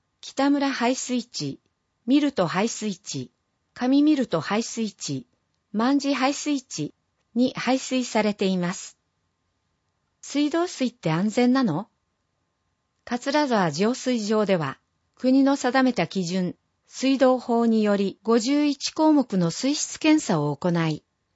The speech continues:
水道水の品質を厳しく管理しています。ミネラルウォーターの基準項目、食品衛生法は三十九項目なので、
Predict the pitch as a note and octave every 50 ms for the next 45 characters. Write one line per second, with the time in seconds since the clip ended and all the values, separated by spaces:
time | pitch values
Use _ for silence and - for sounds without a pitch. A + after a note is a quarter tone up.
0 | _ _ _ - - - B3+ C4 B3+ B3+ B3 C4 B3+ - - G#3 F#3 F3+ E3+ F3
1 | - - A#3 B3+ C4 - - - G#3+ A3 G#3 G#3 - - A#3+ A#3 C#4 - - -
2 | - F3+ - - A#3 B3 A#3 G3 E3+ - - - - D#3 D#3 D#3 D3 D#3 E3 -
3 | - - - _ _ _ _ _ _ _ _ _ _ _ _ _ _ _ _ _
4 | _ _ G#3+ A3 A#3 B3+ C#4 C#4+ D4 D4 D4+ D4+ D4+ D4+ D4+ D#4 D#4+ D#4+ - -
5 | A3 F#3 F3 D#3+ D3+ - - A3 G#3 G3 B3 C4 B3+ B3+ - B3+ A#3+ A3 F3+ D#3
6 | C#3+ _ - D3+ B2+ - _ _ _ _ _ _ _ _ _ - - A#3 A#3 -
7 | D4+ C#4+ - D4 D4 D4 C#4 C4 C4 C#4+ C#4 - C#4 C4+ C#4+ B3+ A#3 C4 B3+ B3+
8 | B3 A#3+ A#3+ B3 - - D4+ D#4+ D#4 B3 A#3 G#3+ F#3+ F3+ - - C4+ D4 C#4+ -
9 | D#4+ D#4 D4+ C#4+ B3+ G#3 - G3 F3+ E3 E3 D#3+ D3 C3 C#3+ C3+ C#3 -